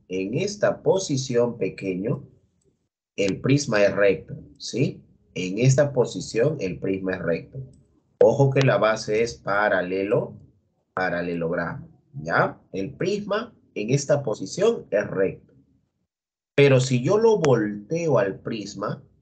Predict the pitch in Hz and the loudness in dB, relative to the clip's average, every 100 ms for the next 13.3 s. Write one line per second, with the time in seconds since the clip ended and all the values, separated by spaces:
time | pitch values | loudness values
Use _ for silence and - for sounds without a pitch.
0 | _ _ _ _ _ 120 110 - - 196 | _ _ _ _ _ -8 -8 -8 0 4
1 | 214 - 107 104 120 - _ _ _ _ | 4 0 -4 -4 -4 -12 _ _ _ _
2 | _ _ - 196 190 139 - - 117 113 | _ _ -2 2 2 2 -2 -10 -8 -6
3 | 120 131 - _ _ _ _ _ _ _ | -6 -8 -12 _ _ _ _ _ _ _
4 | _ 151 160 - 117 - 127 131 117 - | _ 0 2 2 -2 0 2 4 2 -2
5 | 98 92 90 87 104 107 101 - 143 262 | -4 -4 -4 -4 0 0 0 -2 -2 -4
6 | - _ _ _ _ _ _ _ _ - | -8 _ _ _ _ _ _ _ _ -10
7 | 123 160 - 123 110 107 - 107 101 - | -6 -4 -4 -4 2 2 2 0 0 0
8 | 113 190 190 156 175 156 139 127 156 190 | 2 4 4 2 2 -2 0 2 0 -2
9 | 190 135 135 139 143 139 - _ _ _ | -6 -4 -4 -4 -4 -6 -8 _ _ _
10 | - 104 101 95 98 95 101 208 254 180 | -6 -2 0 0 0 -2 0 2 4 2
11 | 160 190 - 123 131 127 - - 143 143 | 0 -2 -10 -8 -6 -6 -8 -4 -4 -2
12 | 151 151 104 107 - 92 101 104 - 107 | -4 -4 -4 -6 -6 -2 -2 -2 -2 0
13 | 110 - | -2 -4